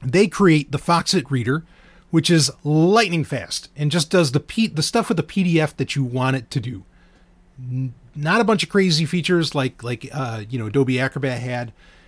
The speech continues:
and it was just lean and mean. Now, years ago, just a few years ago, Foxit,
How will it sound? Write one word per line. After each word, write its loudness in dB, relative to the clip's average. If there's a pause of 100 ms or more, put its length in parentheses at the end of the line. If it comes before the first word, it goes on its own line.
(160)
and 0
it -4
was 0
just -2
lean 4
and -4
mean. -2 (520)
Now, 0 (100)
years 4
ago, 4
just -8
a -14
few 0
years 0
ago, -6
Foxit, -2